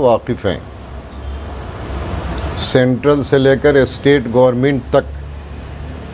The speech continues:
मुसलमानों के साथ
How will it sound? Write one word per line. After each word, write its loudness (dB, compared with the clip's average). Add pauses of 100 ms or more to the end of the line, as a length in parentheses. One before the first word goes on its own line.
(760)
मुसलमानों 4
के 4
साथ 2